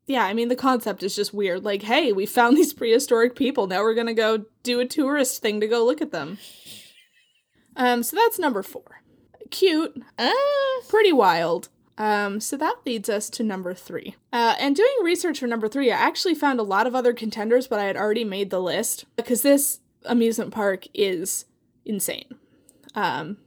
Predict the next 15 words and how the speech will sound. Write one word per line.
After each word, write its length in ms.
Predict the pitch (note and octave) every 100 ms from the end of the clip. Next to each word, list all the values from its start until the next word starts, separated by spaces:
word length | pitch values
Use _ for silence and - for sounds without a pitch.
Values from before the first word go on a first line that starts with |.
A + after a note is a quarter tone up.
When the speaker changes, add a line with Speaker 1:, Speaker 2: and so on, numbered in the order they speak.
| _
Speaker 1:
so 480 | - B3 A#3 A3 -
number 220 | D4+ F#4
three, 340 | - A#3+ - -
Wicker 260 | F4 A#3+ F#3
Man, 300 | D3 G#3+ - -
Alton 260 | C#4+ B3+ B3
Towers, 580 | B3 D#3 F2+ - - - _ -
U 160 | F#3+
K. 320 | - - - - _ _ _ _ _ _
So 320 | - C#4 C4+ B3+
Alton 260 | G4 B4+
Speaker 2:
The 100 | A3
what? 140 | G#3 -
Speaker 1:
Towers 340 | G#3 G3+ A3
Speaker 2:
<laughs> 680 | D4 - B3+ - A#3+ -